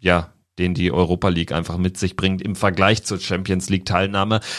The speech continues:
Aber vielleicht kommt ja auch Leverkusen oder kommt Leipzig noch mal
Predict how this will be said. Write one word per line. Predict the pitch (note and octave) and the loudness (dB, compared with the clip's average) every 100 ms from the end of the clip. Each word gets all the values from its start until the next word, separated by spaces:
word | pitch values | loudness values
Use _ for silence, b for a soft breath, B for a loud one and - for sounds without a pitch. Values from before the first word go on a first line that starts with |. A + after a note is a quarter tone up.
| B - | B -2
Aber | C3 | -2
vielleicht | B2+ B2+ B2 D3 - - | 0 2 2 2 -4 0
kommt | C#3+ F3 | 0 2
ja | D#3 | 2
auch | A2+ B2+ | 2 2
Leverkusen | C3+ C3 B2+ C3+ B2 B2+ | 2 2 2 2 2 2
oder | A2 A#2 | 2 2
kommt | - C3 G#2+ | 0 -4 0
Leipzig | G#2 G#2+ B2+ A#2+ | 0 0 -4 -2
noch | A#2 | -2
mal | A#2+ A2+ A2+ | 0 2 2